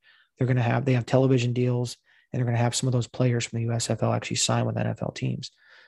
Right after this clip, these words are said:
So potential there. Um, of course, the major issue with the P G A Tour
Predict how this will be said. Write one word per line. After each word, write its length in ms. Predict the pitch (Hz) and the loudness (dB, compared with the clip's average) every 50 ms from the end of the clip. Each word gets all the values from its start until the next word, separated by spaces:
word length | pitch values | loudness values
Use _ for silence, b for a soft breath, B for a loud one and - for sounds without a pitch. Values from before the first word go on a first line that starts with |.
| b _ | b _
So 420 | - - 123 120 117 113 113 175 - | 0 2 2 2 2 0 -4 -8 -2
potential 400 | - 123 123 131 127 123 - 120 | 0 2 4 4 4 4 4 2
there. 360 | 113 117 113 113 127 135 - - _ _ B B B B B B B B B B B B B B _ _ | 2 2 2 2 0 -2 -4 -8 _ _ B B B B B B B B B B B B B B _ _
Um, 480 | 127 131 131 131 131 131 131 127 123 120 - _ _ _ _ _ _ _ _ _ _ _ _ _ _ _ _ - - | 4 6 8 8 8 8 6 4 2 0 -2 _ _ _ _ _ _ _ _ _ _ _ _ _ _ _ _ -4 -4
of 120 | 143 - | -2 2
course, 200 | - 160 156 135 | 6 6 6 6
the 80 | - 151 | 6 6
major 360 | 143 151 156 139 127 135 135 | 8 8 8 8 8 8 8
issue 200 | 135 127 - 135 | 8 6 6 4
with 80 | 131 113 | 4 2
the 60 | - | 2
P 160 | - 127 127 | 4 4 4
G 280 | 120 117 123 123 123 120 | 4 4 2 2 2 2
A 40 | 117 | 0
Tour 460 | - - 117 120 120 120 120 120 | 0 -2 -2 0 0 -2 -4 -6